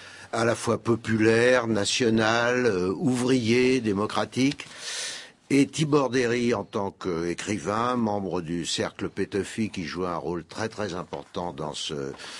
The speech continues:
soulèvement, a été un, un des acteurs principaux de, de cette révolution de, d'octobre cinquante-six.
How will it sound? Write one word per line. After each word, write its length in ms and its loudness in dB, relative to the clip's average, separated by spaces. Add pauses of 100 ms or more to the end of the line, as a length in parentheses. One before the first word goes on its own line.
(160)
soulèvement, 920 -2
a 160 2
été 340 -2
un, 260 -2 (320)
un 100 0
des 220 -2
acteurs 380 -4
principaux 680 -4
de, 540 -4 (120)
de 100 -8
cette 240 -6
révolution 540 -6
de, 300 -6
d'octobre 440 -8
cinquante-six. 680 -4